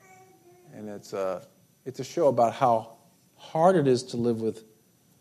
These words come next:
hope in a world without a story. It's about Hannah Baker, a high school girl who commits suicide, and she leaves behind tapes,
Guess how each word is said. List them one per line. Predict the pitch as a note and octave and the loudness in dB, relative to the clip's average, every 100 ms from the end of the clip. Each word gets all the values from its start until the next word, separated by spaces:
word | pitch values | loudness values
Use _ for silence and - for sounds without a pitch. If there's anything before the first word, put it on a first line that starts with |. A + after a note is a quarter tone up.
| _ _ - | _ _ 0
hope | A3 D3 C#3 A#2+ | 4 4 2 -4
in | |
a | A#2 | -2
world | A#2+ D3+ D3 | 4 6 6
without | C3 A#2+ | 4 2
a | G#2+ | 0
story. | - - - C4 D4 A#2 G#2 | -4 -16 -8 0 2 2 0
It's | C3 - | -4 -4
about | B2 A2+ - | -2 -2 -2
Hannah | - D3+ C#3+ | -8 -4 -2
Baker, | B2 C3+ C3+ C#3 D#3 C#3+ | -2 2 2 0 -4 -4
a | A2+ | -4
high | - C3+ | -4 -6
school | B2+ - C3 | -6 -6 -4
girl | B2 B2+ C3 | -2 0 0
who | B2+ | -2
commits | - C3 B2 - | -6 -6 -6 -4
suicide, | D#3 D3 C#3+ D3+ C#3+ C#3+ C#3 - - - - - - C#3+ | 0 0 2 4 6 4 2 -4 -18 -20 -20 -20 -20 -20
and | C3+ | -14
she | - | -8
leaves | C3 C#3+ C#3+ - | -2 2 2 0
behind | C#3 C3 C3 B2+ B2 | -8 -4 -4 -4 -8
tapes, | - C#3+ C#3+ - - | -2 0 0 -4 -14